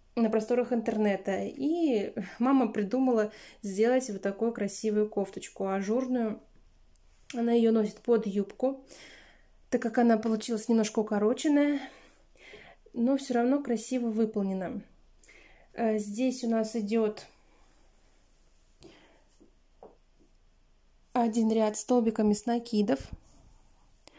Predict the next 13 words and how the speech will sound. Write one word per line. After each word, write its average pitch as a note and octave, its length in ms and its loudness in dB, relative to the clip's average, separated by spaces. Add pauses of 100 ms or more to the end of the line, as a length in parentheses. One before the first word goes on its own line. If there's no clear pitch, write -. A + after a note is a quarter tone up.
(720)
И C4+ 240 8
здесь B3+ 640 0 (360)
лепесточки A#3 840 2
такие, G#3+ 580 2
тоже G#3+ 280 4
столбиками G#3 520 2
с G#3 120 -2
накидом. E4 1400 4 (760)
Э, A#3 260 4
вязано A#3+ 580 6
было A3+ 280 6
два A#3+ 240 2
полотна, G#3+ 680 4